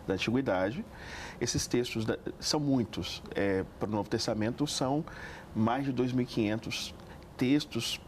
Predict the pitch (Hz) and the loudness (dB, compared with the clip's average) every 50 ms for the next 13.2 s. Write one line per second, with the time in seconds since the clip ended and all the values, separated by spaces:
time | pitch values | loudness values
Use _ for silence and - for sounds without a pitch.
0 | - - - - 120 - - - 127 147 160 160 - 117 131 - 139 147 - - | -16 -10 -4 -2 -2 -2 2 4 4 6 6 6 6 4 2 2 0 -2 0 0
1 | 175 196 208 196 175 139 - - 123 123 117 120 127 139 170 214 226 226 220 220 | 2 4 4 4 4 4 2 2 0 2 2 4 4 6 6 6 6 4 4 2
2 | - - - - - - - - - - 110 120 123 117 117 123 - - 131 135 | 0 -6 -10 -10 -10 -12 -12 -10 -2 0 2 4 6 6 4 4 4 4 2 2
3 | 139 - - - - - 147 147 160 185 233 269 294 302 302 - 214 202 - - | 0 -2 -4 -6 -2 2 4 6 6 8 8 10 8 8 6 4 0 -2 0 0
4 | 190 175 175 170 156 151 151 160 175 185 180 180 175 175 - - - - - - | 0 2 4 4 4 6 6 6 4 2 2 0 0 0 0 -2 -6 -8 -10 -12
5 | - - - - - - - 226 226 - 214 214 - 220 208 220 233 233 - - | -12 -12 -12 -12 -10 0 0 2 2 2 0 0 2 2 4 4 4 2 2 0
6 | 226 214 214 196 190 180 - 160 170 185 208 190 - - 190 185 190 185 165 170 | 0 2 2 0 -2 2 4 4 4 4 4 2 0 2 2 2 2 2 4 4
7 | 170 160 165 170 160 156 123 95 85 87 - - - - - - - - - - | 4 6 6 4 4 4 4 4 2 0 -4 -8 -10 -10 -10 -12 -12 -12 -14 -14
8 | - - - 147 - 143 139 139 135 127 - - - - - - - - 151 151 | -6 -4 -4 0 2 2 2 2 0 -2 -4 -6 -12 -12 -12 -8 -8 -2 2 4
9 | 151 180 - - - 226 196 - 139 139 135 147 165 180 180 175 165 156 180 175 | 4 6 4 4 4 4 4 4 6 6 6 6 6 6 4 4 6 4 2 2
10 | 170 202 - 202 185 170 165 165 180 170 - 180 170 175 - 185 185 - - 95 | 2 0 2 2 2 4 4 4 2 2 2 0 0 2 2 2 4 4 4 4
11 | 87 82 - - - - - - - - - - - - - - - - - - | 2 -2 -4 -10 -14 -14 -14 -14 -14 -14 -12 -12 -12 -12 -12 -14 -14 -14 -10 -2
12 | 131 139 170 156 - - 156 151 151 - 143 131 139 135 156 160 156 175 165 - | 0 2 2 2 0 0 0 0 0 2 2 0 0 2 0 0 0 0 0 2
13 | 165 170 175 | 2 2 2